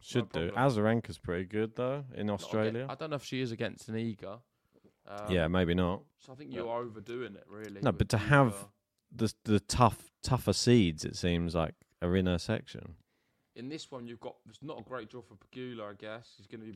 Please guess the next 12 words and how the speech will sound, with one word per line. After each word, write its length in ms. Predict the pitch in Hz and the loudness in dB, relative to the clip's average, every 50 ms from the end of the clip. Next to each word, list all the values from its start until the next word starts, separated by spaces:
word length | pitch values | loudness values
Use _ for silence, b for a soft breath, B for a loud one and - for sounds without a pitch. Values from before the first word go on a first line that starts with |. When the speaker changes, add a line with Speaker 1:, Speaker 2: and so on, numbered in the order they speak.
| - - | -10 -10
Speaker 2:
with 200 | 135 110 - _ - | -10 -10 -12 _ -14
the 140 | 117 107 - - | -14 -14 -12 -12
Iga 480 | 117 120 117 110 - - 107 - - | -12 -12 -12 -12 -12 -12 -12 -10 -10
and 140 | 110 107 107 | -10 -12 -12
Rybakina 540 | 104 107 - 117 113 110 - - 107 101 98 | -14 -14 -12 -12 -12 -12 -14 -18 -20 -20 -20
side. 480 | - - - 107 101 104 107 110 - _ _ _ _ _ _ _ _ _ _ _ - - | -18 -14 -12 -10 -10 -10 -10 -12 -12 _ _ _ _ _ _ _ _ _ _ _ -8 -4
Speaker 1:
Yep. 160 | 85 85 92 | -2 -2 -2
Speaker 2:
Um, 520 | 101 101 98 98 98 98 98 98 98 98 _ _ _ _ _ _ | -4 -6 -10 -10 -12 -12 -14 -18 -18 -20 _ _ _ _ _ _
you 80 | 104 101 | -16 -8
got 100 | 104 92 | -4 -2
Speaker 1:
Zheng. 220 | 87 92 95 95 | 0 0 0 -2
Speaker 2:
Sestaya, 640 | 98 98 98 - - 127 120 120 120 120 120 120 120 | -2 -4 -8 -12 -10 -8 -8 -8 -6 -6 -8 -8 -8